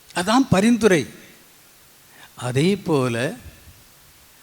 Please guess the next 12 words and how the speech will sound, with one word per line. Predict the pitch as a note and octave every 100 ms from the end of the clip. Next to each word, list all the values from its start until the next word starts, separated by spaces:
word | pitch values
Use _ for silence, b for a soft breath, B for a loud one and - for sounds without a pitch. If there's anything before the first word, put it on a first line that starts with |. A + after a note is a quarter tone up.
| -
அன்னை | D#3+ G3 G#3
மரியாள் | G3+ G3 A3+ C4+ A#3 D#3 A#2 - - - - - - _ _
இறைவனோடு | E3 G#3 C4 C#4 C#4+ D#4+ D#4+ C4 A#3+
ஒன்றித்திருக்கிறாள். | D#4 E4+ F#4+ F4+ E4+ A#3+ C#4 A#3+ F#3+ D#3 A#2+ - - - - - - _ - _ _ _ _ _ _ _ _ _
தன்னை | - C4+ D4+ C#4
முழுமையுமாக | D4+ F4 F4 E4+ D#4+ D#4+
இறைவனுக்கு | D4+ C4+ D4+ E4 E4 E4 C#4+
அர்ப்பணித்தவளாக | B3 A#3+ - D#4+ E4 - - D#4 D4+ C#4+ D4 C#4+
இருக்கின்றாள். | C#4 A3 G#3 F#3 D#3+ D3 B2+ A#2 - - - - _ - b b b b
இறைவனின் | F#3 C4 E4 E4+ E4+ D#4
வார்த்தைப்படி | B3+ C#4+ C#4 - F4 B3 D#4 C4+
வாழ்-, | B3 C4+ C4